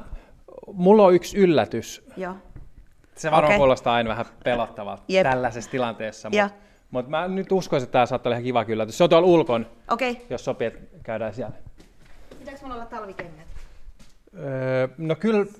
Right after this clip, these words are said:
Speaker 1: sinuna mä laittaisin kyllä.
Speaker 2: <laughs>
Speaker 1: Et se on oma asia. Et valtaosa pitää kuivissukista.
Speaker 2: <laughs>
Speaker 1: No niin.
Speaker 2: No.
Speaker 1: Tästä on kiva näkymä Siikaisten kyläraitilta tästä sun
Speaker 2: Joo.
Speaker 1: työpisteeltäs.
Speaker 2: On,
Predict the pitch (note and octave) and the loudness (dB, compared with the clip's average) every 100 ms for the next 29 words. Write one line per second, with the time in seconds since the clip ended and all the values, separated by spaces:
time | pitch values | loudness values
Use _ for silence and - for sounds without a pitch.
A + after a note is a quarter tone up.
0 | - - - F3+ F3 D#3 D#3 D#3+ E3+ D#3+ | -20 -16 -4 -2 0 2 2 2 2 -2
1 | A#2+ A#2+ A2 - A2 G#2 G#3+ D4 D4 D4 | -6 -6 -8 -4 -4 -6 0 2 4 4
2 | D4 D#4 C#4+ D4 C#4 C#4+ C4 B3 A#3+ D#3 | 4 4 6 4 2 -2 -4 -4 -2 2
3 | C#3+ C3 D3+ D3+ C3 C3 B2+ - - - | 2 4 4 6 2 2 -4 -8 -14 -14
4 | - - - - - E3 E3 D2 A#1+ - | -8 -4 -4 -4 -6 -6 -6 -4 -4 -2
5 | - - - - - - - - - _ | -2 -2 -12 -12 -12 -14 -18 -20 -20 _
6 | - G3 G#3+ C#3+ B2 B2 C3+ - A#2+ B2 | 4 6 6 6 4 4 2 0 2 2
7 | A2 A#2+ A2 G#2+ - A#2 - A2+ G3 F3+ | 2 2 0 0 -4 -6 -6 -6 -8 -10
8 | G3 - - - - - - - - - | -12 -14 -20 -20 -20 -16 -14 -14 -16 -20
9 | - - - A#2+ A#2 C3 F3+ C3 - - | -18 -14 -8 -4 -2 -2 -2 -2 -2 2
10 | - - F#3+ - F3 F3 G3+ F3+ F3+ F#3 | 6 6 6 4 4 4 4 4 4 2
11 | D3+ - - - - - G3 F3 D#3 C#3+ | 2 0 -8 -18 -10 4 6 8 6 4
12 | C#3+ C3 E3+ D#3+ B2 A2+ A#2 - A2 - | 0 2 6 6 6 2 -2 -4 -8 -6
13 | B2 A#2 - - - D#4 G#3 - - - | -2 -2 -4 -8 -2 0 0 -2 -6 -8
14 | - - D3 B2+ - A2+ - A#2 A2+ A2+ | -10 -2 2 2 2 -6 -6 -8 -8 -8
15 | A#2 - D#4 B3+ F#3+ | -10 -4 -2 0 -4